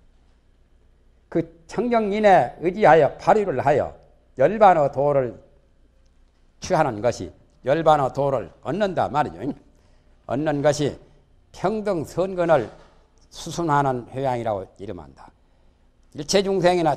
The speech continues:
일체 부처님이 다 똑같은 평등한 그런 선근이 다, 선근 공덕이 다 있잖아요. 선근 공덕 자체가 청정인이죠. 원래 열애장 묘진여성 속에는 선근이,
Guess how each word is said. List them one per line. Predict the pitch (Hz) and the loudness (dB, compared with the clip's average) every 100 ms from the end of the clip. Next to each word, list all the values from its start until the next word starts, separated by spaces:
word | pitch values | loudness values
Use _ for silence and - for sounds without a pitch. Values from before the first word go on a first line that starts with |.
| - | -4
일체 | 131 - 165 - - | -6 0 0 0 -18
부처님이 | - 147 175 170 151 143 | -16 0 0 0 -4 -6
다 | - 107 123 151 - | -2 4 6 6 4
똑같은 | 165 - 185 - 147 123 _ _ _ _ | -2 2 2 0 -8 -10 _ _ _ _
평등한 | 180 214 196 190 151 147 151 139 - _ - | -8 -6 -4 -4 -2 -2 -2 -6 -12 _ -12
그런 | 143 139 120 | -6 -6 -6
선근이 | - - 185 214 185 165 135 | -16 -6 -6 -4 -4 -4 -2
다, | 127 127 - | -2 -2 -6
선근 | - - 247 240 233 | -14 -6 -2 0 0
공덕이 | 214 202 175 127 | 0 0 -4 -2
다 | 160 | -2
있잖아요. | 165 190 151 123 - _ _ _ _ _ _ _ | 0 -2 -2 -6 -14 _ _ _ _ _ _ _
선근 | - 196 233 208 180 | -4 0 2 0 -2
공덕 | 156 196 185 - | -4 -4 -4 -4
자체가 | - 165 - 190 156 - - | -6 -4 0 2 2 -2 -10
청정인이죠. | 196 226 214 196 180 165 185 101 - _ _ _ _ - | -8 -4 -4 -4 -6 -2 -2 -4 -10 _ _ _ _ -4
원래 | 147 190 156 - | 0 4 2 6
열애장 | 147 208 190 165 131 - - _ | 6 8 6 6 2 -10 -20 _
묘진여성 | 156 190 196 185 - 180 151 135 - | -6 -4 2 2 4 2 2 -6 -12
속에는 | - - 180 180 160 143 - _ _ _ _ _ _ _ _ _ _ _ - | -16 -6 -2 0 0 -2 -8 _ _ _ _ _ _ _ _ _ _ _ -8
선근이, | 185 233 208 175 151 131 | -2 -2 -2 -4 -4 -6